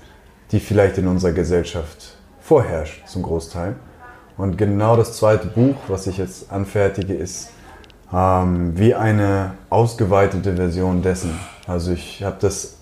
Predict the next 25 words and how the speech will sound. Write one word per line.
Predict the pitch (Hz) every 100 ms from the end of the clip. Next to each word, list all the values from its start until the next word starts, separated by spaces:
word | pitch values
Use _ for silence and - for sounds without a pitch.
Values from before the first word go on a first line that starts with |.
| - 92
jetzt | 92 92
auf | 104 110
Deutsch | 107 104
geschrieben | 98 - 104 98 98
und | 92 90
bin | 95 90 90 - - - -
durch | 98 92
verschiedene | - 95 117 110 104 98
Phasen | 98 95 98 95
durch, | 87 90 90 90 - - - - -
in | 90
denen | 95 95
ich | 90
das | 87 -
Ganze | 87 92 92
nochmal, | 95 101 104 95 95 95 95 - - - -
ähm, | 85 87 85 85 85 82 - - - - - - -
nach | 95 95 110 120
der | 120 104 -
eigenen | 90 110 117 104
Erkenntnis | 90 92 101 95 98 95 98
nochmal | 82 95 92 90
logisch | 78 90 101 104 -
beleuchtet | 90 101 127 120 123
habe. | 117